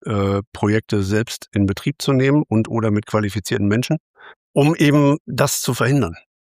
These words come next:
Und, äh, da wären wir beim Thema Bildung, Weiterbildung,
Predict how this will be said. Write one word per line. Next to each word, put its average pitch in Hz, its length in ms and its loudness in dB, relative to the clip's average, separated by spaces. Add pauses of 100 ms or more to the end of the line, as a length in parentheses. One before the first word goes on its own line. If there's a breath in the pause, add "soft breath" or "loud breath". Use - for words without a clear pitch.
(180)
Und, 104 480 -4
äh, 101 300 -2
da 110 220 -4
wären 113 160 -2
wir 117 80 -2
beim 110 180 -4
Thema 110 420 -2
Bildung, 127 480 -2
Weiterbildung, 123 760 0